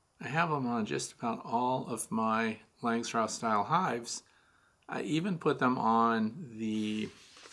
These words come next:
flow hives. So yeah, if I was saying back then, it, you know, this was episode number six, then, uh,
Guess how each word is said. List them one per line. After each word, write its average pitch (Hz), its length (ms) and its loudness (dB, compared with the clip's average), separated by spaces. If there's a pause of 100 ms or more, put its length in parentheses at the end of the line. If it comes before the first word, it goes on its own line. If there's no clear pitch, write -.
(140)
flow 202 400 0
hives. - 540 -2 (1800)
So 123 520 6 (260)
yeah, 127 300 12
if 107 140 8
I 143 100 12
was 139 180 12
saying 139 420 8 (100)
back 123 260 6
then, 139 300 8
it, 110 160 2 (1080)
you 120 100 -2
know, 110 280 4 (1200)
this 123 160 -2
was 110 100 0
episode 120 460 8
number 127 240 6
six, - 720 8 (1200)
then, 113 300 4
uh, 117 300 6